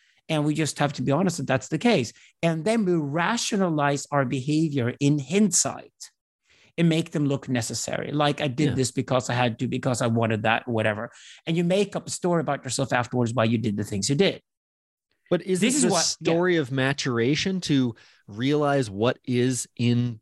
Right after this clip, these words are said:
Speaker 2: subconscious and become aware of it and integrate it into consciousness? Isn't
Speaker 1: No.
Speaker 2: that the story of
Speaker 1: No.
Speaker 2: maturation?
Speaker 1: No, the story of maturation is to understand how subconscious you really are.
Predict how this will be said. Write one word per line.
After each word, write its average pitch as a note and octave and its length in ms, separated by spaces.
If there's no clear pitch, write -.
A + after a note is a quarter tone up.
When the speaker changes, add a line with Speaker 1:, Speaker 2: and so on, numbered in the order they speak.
Speaker 2:
subconscious A#2 880
and A2 220
become A2+ 320
aware A2 340
of A2+ 120
it G2+ 140
and G#2 160
integrate A2+ 520
it A2 120
into G#2+ 180
consciousness? C#3+ 640
Isn't - 200
Speaker 1:
No. - 60
Speaker 2:
that B2 140
the A#2+ 80
story C3+ 460
of A2 100
Speaker 1:
No. E3 140
Speaker 2:
maturation? C3 560
Speaker 1:
No, E3 340
the C3 120
story F#3 300
of F#3+ 60
maturation D#3+ 600
is C3 60
to - 80
understand C3 420
how C3+ 100
subconscious A#2+ 580
you A#2 100
really A2 260
are. A2 180